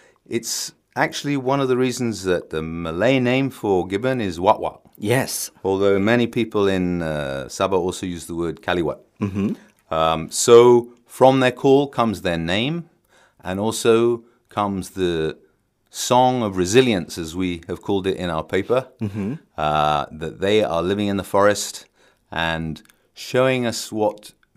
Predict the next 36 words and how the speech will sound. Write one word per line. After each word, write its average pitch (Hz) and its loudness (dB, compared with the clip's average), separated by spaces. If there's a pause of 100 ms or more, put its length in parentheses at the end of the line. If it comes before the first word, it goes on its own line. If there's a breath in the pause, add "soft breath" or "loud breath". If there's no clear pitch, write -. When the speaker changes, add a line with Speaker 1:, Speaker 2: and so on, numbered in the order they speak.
Speaker 1:
beauty 123 -8
nature 110 -6
has, 71 -10
Speaker 2:
Mm. 92 -12 (120)
Speaker 1:
even 120 -8
though 98 0
we 90 -4
often - -10
can't 85 -10
see - -6
it - -8
because 78 -10 (260)
hard 80 -10
to - -14
see - -10
through 73 -12
the 67 -14
forest - -12
trees. - -20 (260 loud breath)
Speaker 2:
And 139 -2
the 135 -2
title 175 -6
of 82 -8
the 95 -4
journal, 90 -2
uh, 95 4
uh, 95 -4 (120)
uh, 92 -6
the, 90 -6
the, 87 -4
the 87 -8
paper 107 -4
actually 87 -6
has 87 -6
the 90 -10
word 85 -4